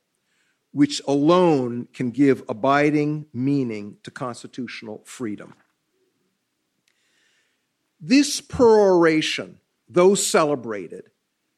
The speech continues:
does not fare well under close scrutiny. A call for humility, it evinces a ju-, judicial conceit that is misleading.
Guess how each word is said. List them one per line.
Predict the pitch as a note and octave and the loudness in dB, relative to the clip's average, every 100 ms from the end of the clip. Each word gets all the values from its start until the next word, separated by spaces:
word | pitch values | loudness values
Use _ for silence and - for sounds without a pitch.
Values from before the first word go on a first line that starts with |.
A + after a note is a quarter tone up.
| _ | _
does | D#3 C3+ | -4 -2
not | D#3+ F3 F#3 - | 0 0 0 -6
fare | - F3 D#3+ D3+ | -6 -2 0 0
well | B2+ B2 A#2 A2+ A2+ | 0 -2 -4 -6 -8
under | B2 B2 A#2 | -10 -10 -12
close | - C3+ B2 - | -8 -6 -4 -8
scrutiny. | - A2+ G2 - D#2+ _ _ _ _ _ _ _ _ _ _ _ _ _ _ - | -10 -10 -12 -16 -20 _ _ _ _ _ _ _ _ _ _ _ _ _ _ -2
A | E3+ | -2
call | E3+ - A3+ A#3 A#3+ | -2 -2 2 4 4
for | A#3 - F#3+ | 0 0 0
humility, | F3+ F3+ E3 G3 F3 C#3 A2+ G#2 - _ _ _ _ _ _ - | 0 -2 2 2 2 -4 -8 -14 -18 _ _ _ _ _ _ 0
it | F3 F3 | 0 0
evinces | E3 C3 F#3+ G3+ - G3 - | -4 0 2 0 -2 -4 -2
a | D3 | -2
ju-, | C#3+ A2 G3+ - | -2 -2 -4 -6
judicial | B2 D#3 C3 E3 G3+ - F#3+ | -12 -10 -6 -4 -4 -2 -4
conceit | - E3 C#3 - - G3+ G2+ - _ _ _ _ _ _ _ _ D3+ | -6 -10 -8 -8 -8 -8 -10 -16 _ _ _ _ _ _ _ _ -4
that | |
is | C#3+ C#3+ | -2 -2
misleading. | D#3 E3+ - D3 B2+ A#2 - | 0 0 -2 -4 -2 -6 -12